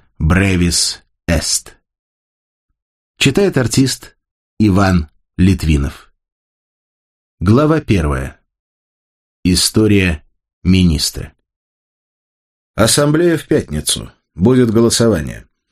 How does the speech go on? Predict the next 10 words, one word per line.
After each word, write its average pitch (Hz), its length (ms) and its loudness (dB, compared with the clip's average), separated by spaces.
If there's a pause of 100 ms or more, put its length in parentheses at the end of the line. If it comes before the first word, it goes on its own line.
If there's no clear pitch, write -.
(140)
Они 110 240 0
проведут 123 500 2
тёмного 123 460 2
шута, 123 360 -2
это 87 300 -2
уже 95 220 2
точно. 71 560 -6 (280)
Всё 113 320 0
проплачено. 90 720 -4 (400)
Кем? 90 300 -2